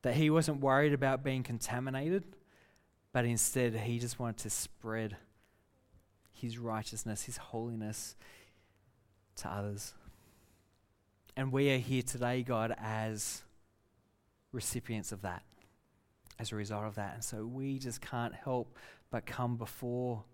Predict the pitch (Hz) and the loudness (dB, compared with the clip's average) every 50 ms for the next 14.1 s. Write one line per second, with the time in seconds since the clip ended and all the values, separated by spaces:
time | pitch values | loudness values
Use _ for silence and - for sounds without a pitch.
0 | - - 135 117 120 131 135 127 110 107 - - - 110 110 101 95 - - - | -14 -10 -4 -2 0 2 2 2 0 -2 -4 -4 -4 -4 -4 -4 -6 -10 -10 -10
1 | 85 107 117 117 - 117 113 - 110 110 - - 107 113 110 110 113 117 - - | -8 -8 -8 -8 -8 -12 -10 -10 -10 -10 -8 -8 -8 -6 -6 -8 -8 -8 -10 -12
2 | - - - - _ _ _ _ _ _ _ _ _ _ _ _ _ _ _ _ | -12 -16 -20 -20 _ _ _ _ _ _ _ _ _ _ _ _ _ _ _ _
3 | _ _ _ _ _ _ _ _ _ _ - 127 120 117 - - - 127 117 104 | _ _ _ _ _ _ _ _ _ _ -2 -2 -2 -2 -4 -6 -4 -2 -2 -2
4 | - 131 139 139 139 139 135 131 - - 117 117 110 101 120 123 120 120 120 113 | 0 0 2 4 4 4 4 2 2 0 -2 -2 -2 -2 -2 0 0 0 0 -2
5 | 120 113 110 110 110 110 110 113 117 117 - - - - - - - _ _ _ | -2 -4 -4 -2 -2 -2 -2 -4 -4 -6 -6 -8 -10 -14 -20 -20 -20 _ _ _
6 | _ _ _ _ _ _ _ _ _ _ _ _ _ _ _ _ _ _ _ _ | _ _ _ _ _ _ _ _ _ _ _ _ _ _ _ _ _ _ _ _
7 | _ _ _ _ _ _ _ _ _ _ _ _ _ - - _ _ _ - - | _ _ _ _ _ _ _ _ _ _ _ _ _ -20 -20 _ _ _ -20 -20
8 | _ _ _ _ _ _ _ _ _ _ _ _ _ _ _ _ _ _ _ _ | _ _ _ _ _ _ _ _ _ _ _ _ _ _ _ _ _ _ _ _
9 | _ _ _ _ _ _ - - - - 147 156 160 160 160 156 - - - 190 | _ _ _ _ _ _ -20 -14 -2 2 4 6 8 8 8 6 4 0 2 4
10 | 214 233 233 208 180 156 143 139 139 139 - 151 139 - - 160 147 143 135 123 | 4 6 6 6 6 6 6 4 4 2 0 0 0 2 2 2 4 4 4 4
11 | 120 123 117 120 - - - _ - _ _ _ _ _ _ - - _ _ _ | 2 2 0 -4 -8 -16 -20 _ -20 _ _ _ _ _ _ -20 -20 _ _ _
12 | _ _ _ _ _ - 180 208 214 226 226 226 175 139 170 175 233 240 190 165 | _ _ _ _ _ 0 2 4 4 6 6 4 4 6 6 6 6 6 6 6
13 | 156 151 156 165 185 196 196 196 202 202 - - 151 180 233 190 113 92 - - | 4 4 4 4 4 4 4 4 4 2 2 2 2 2 2 2 -2 -4 -4 -6
14 | - - | -8 -8